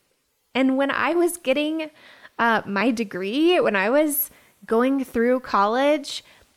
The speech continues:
and I took marketing classes, they were teaching me techniques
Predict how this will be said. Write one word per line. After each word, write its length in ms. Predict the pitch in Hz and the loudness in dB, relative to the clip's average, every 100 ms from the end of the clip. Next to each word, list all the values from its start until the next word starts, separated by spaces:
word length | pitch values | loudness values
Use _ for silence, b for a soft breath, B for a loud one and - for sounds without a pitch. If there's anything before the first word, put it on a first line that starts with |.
| _ | _
and 300 | 220 220 202 - | -2 0 -2 -2
I 120 | 202 | -4
took 260 | 240 277 - | -4 -6 -6
marketing 540 | 185 185 196 285 294 | -6 -6 -4 -4 -6
classes, 880 | - 294 302 294 320 320 320 - - _ _ _ _ _ | -2 0 0 0 -2 -2 -6 -8 -10 _ _ _ _ _
they 120 | 233 | -2
were 140 | 311 320 | 0 -2
teaching 640 | - 392 440 - 311 240 | -4 -2 0 2 4 4
me 500 | 202 190 196 294 330 _ _ | 2 -2 -2 -4 -6 _ _
techniques 680 | - 330 330 349 370 - | -4 -2 2 2 2 -4